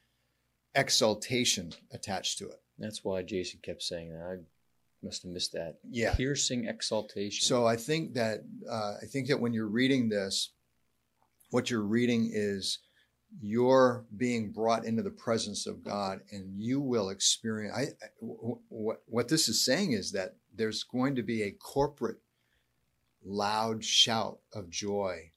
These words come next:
Speaker 1: of being allowed in. So I don't believe it's a good reading to see it as God's joy. It's certainly not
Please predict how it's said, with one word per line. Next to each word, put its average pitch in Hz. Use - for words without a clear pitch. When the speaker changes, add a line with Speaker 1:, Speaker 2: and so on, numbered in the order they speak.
Speaker 1:
of 95
being 104
allowed 98
in. 92
So 107
I 104
don't 123
believe 117
it's -
a 101
good 107
reading 104
to 98
see -
it 95
as 92
God's 101
joy. 90
It's 113
certainly 139
not 123